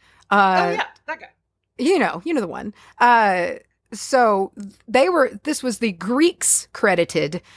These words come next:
Speaker 1: discovery. This is sixth century B C E of the magnetic ability of lodestone, uh, attracting iron to it.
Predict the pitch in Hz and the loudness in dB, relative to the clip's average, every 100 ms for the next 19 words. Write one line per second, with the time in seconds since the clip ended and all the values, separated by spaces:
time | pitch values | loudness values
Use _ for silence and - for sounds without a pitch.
0 | _ 185 - 170 151 175 233 285 - 311 | _ -4 -2 -2 -2 -2 -2 -2 -2 -2
1 | - 233 233 202 165 220 269 - 175 - | 0 0 0 -2 -2 -4 -2 -4 -6 -12
2 | _ - - - 247 - - - 202 185 | _ -18 -12 -10 -10 -12 -20 -2 2 4
3 | 185 185 - _ 214 214 214 214 233 _ | 2 0 -4 _ 0 4 4 2 -6 _
4 | 254 233 214 226 190 190 - 214 202 214 | 2 4 4 4 4 2 0 -2 2 2
5 | 202 180 175 180 185 185 - 202 175 170 | 2 2 0 2 2 0 -2 0 2 0
6 | 175 - 180 185 - 185 - 196 - 220 | -2 -2 -2 -2 0 -2 0 -4 0 2
7 | - 175 - _ _ _ - - - - | 2 -2 -10 _ _ _ -14 -12 -12 -18
8 | - | -20